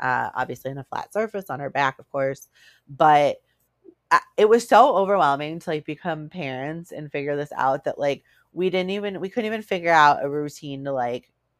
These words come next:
move up to our bedroom and move her to our bedroom to her bassinet because, like, I was pumping and we were also supplementing with formula and we were taking shifts. So, like,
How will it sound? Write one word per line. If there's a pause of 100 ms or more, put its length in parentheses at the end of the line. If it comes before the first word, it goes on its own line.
(140)
move
up
to
our
bedroom
and
move
her
to
our
bedroom
to
her
bassinet (320)
because,
like,
I
was
pumping
and
we
were
also (280)
supplementing
with
formula (100)
and (120)
we
were
taking
shifts.
So,
like,